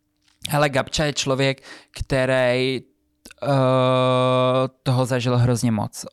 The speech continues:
Eh, teď, když vnímám třeba nějakou tu svoji roli v tom biatlonovém týmu, tak si pamatuju, že když jsme se tenkrát viděli, nějak se nám to přátelství třeba prohroubilo, tak mi říkala, že to pro ní bylo těžký být jako v tom týmu těch lidí. Ale to je tak vždycky, když něčem vyčníváš a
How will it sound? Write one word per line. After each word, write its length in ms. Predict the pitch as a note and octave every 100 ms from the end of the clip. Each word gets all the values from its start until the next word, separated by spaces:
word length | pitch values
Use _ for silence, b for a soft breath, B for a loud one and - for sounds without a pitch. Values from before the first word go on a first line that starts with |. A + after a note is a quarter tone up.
| -
Eh, 500 | A#2+ A#2 A2+ A#2 A#2 B B B B -
teď, 200 | E3 E3
když 300 | F3+ D#3+ C#3
vnímám 420 | C3+ C#3+ D3 C#3+
třeba 180 | - D3
nějakou 320 | C#3+ C3+ D3+
tu 260 | D3 D#3 C3+
svoji 380 | - D3 C#3+ C3+
roli 220 | B2+ C3+
v 60 |
tom 160 | - C3+
biatlonovém 500 | C#3 C#3+ D3 D3+ C3+
týmu, 440 | - B2 C3 C#3 - B -
tak 160 | C3+
si 120 | - C#3
pamatuju, 340 | C#3 C3+ D3
že 60 | B2+
když 120 | C3
jsme 160 | C#3+
se 160 | C3 D#3
tenkrát 440 | C#3 C#3 D3 C#3 B2
viděli, 320 | B2 C#3 C3
nějak 240 | C#3 B2 -
se 120 | C3
nám 160 | B2+
to 100 | C3+ A#2+
přátelství 400 | - B2 C3 -
třeba 200 | - C#3
prohroubilo, 640 | - A#2 C3 C3+ C#3 C#3 B B B -
tak 140 | C#3
mi 100 | D#3
říkala, 260 | D3 D3 C#3+
že 60 |
to 80 | C3+
pro 120 | C#3+
ní 100 | C#3+
bylo 140 | C#3+ C#3
těžký 400 | A#2 - - A#2
být 260 | A2+ A2+
jako 540 | A2+ - B2 A#2+ A#2 A2+ B B B
v 100 | -
tom 140 | D3+ C3+
týmu 240 | C#3 C#3
těch 200 | C3 C3+
lidí. 240 | B2+ A2 B2+
Ale 180 | C3+
to 120 | C3 D3+
je 80 |
tak 260 | C#3+ D3+ - - _ _ -
vždycky, 420 | B2 B2+ C3 -
když 160 | D3 C#3
něčem 280 | C#3+ C#3+ B2+
vyčníváš 680 | A#2+ - C3 B2+ C#3 C#3 -
a 340 | C3+ B2 A#2+